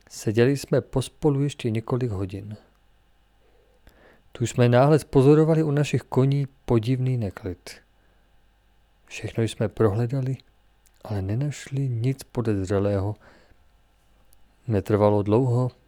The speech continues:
a naše zvířata začala opět funět a bojácně hrabat kopyty. Můj hřebec nafúkoval nozdry a vyhazoval. „Vzpínaje se, hlavu do výše.“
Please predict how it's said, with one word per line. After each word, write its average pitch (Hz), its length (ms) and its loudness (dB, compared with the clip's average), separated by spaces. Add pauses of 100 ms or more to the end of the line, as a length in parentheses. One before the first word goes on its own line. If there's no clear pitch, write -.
a 127 80 -2
naše 120 260 2
zvířata 120 460 4
začala 135 560 0
opět - 420 -4
funět 95 560 -6 (760)
a 117 100 -4
bojácně 131 600 2
hrabat 120 420 0
kopyty. - 540 -8 (1040)
Můj 110 200 2
hřebec 113 580 -2
nafúkoval 123 1120 -2
nozdry 120 560 -2
a 120 120 -2
vyhazoval. 95 720 -4 (480)
„Vzpínaje 170 760 2
se, 165 360 0 (680)
hlavu 151 360 2
do 151 140 0
výše.“ 113 460 -4